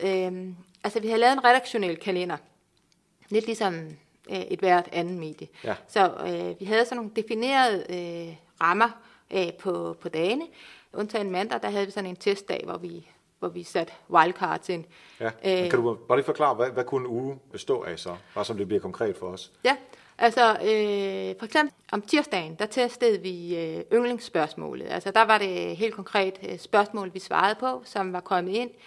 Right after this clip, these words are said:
Speaker 1: via vores kundeservice, eller, øh, som vi, øh, havde samlet op på anden vis.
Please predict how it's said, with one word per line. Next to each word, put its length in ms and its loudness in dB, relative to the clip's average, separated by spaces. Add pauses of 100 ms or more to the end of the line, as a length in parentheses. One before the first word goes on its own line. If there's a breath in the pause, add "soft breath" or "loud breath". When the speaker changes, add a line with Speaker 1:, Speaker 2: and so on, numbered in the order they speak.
(360 loud breath)
Speaker 1:
via 180 0
vores 320 -6
kundeservice, 760 -2
eller, 500 0
øh, 420 -6 (320)
som 260 -2 (560)
vi, 340 -8
øh, 260 -10
havde 180 -8 (280)
samlet 300 6
op 140 4
på 80 -4
anden 200 -4
vis. 300 -14